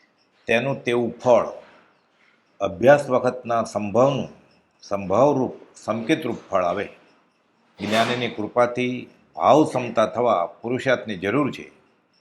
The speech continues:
એ ભૂલી જવા જેવું યોગ્ય નથી, એમ અહીં પ્રભુજીજી કહે છે.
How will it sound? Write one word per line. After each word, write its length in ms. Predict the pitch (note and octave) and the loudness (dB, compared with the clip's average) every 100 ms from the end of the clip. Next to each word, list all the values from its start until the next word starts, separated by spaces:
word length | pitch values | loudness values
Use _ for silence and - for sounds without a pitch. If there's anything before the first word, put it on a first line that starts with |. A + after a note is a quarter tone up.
| _ _ _ _ _ - | _ _ _ _ _ -10
એ 360 | G2+ B2 B2+ - | -2 -2 -2 -10
ભૂલી 280 | F2 F#2 G#2+ | -6 -2 2
જવા 200 | G#2+ A2+ | 2 2
જેવું 300 | A2+ A#2+ A#2+ | 2 0 0
યોગ્ય 260 | A2+ B2 | -2 -4
નથી, 260 | C3+ C#3 - - - - _ _ - | -6 -8 -14 -20 -20 -20 _ _ -4
એમ 220 | G#2+ A2+ | -2 0
અહીં 160 | A2+ - | -2 -2
પ્રભુજીજી 460 | G#2 G#2 F#2+ F#2 | -2 -2 -2 -4
કહે 280 | F2 E2 E2+ | -6 -6 -6
છે. 240 | - G#2 | -8 -12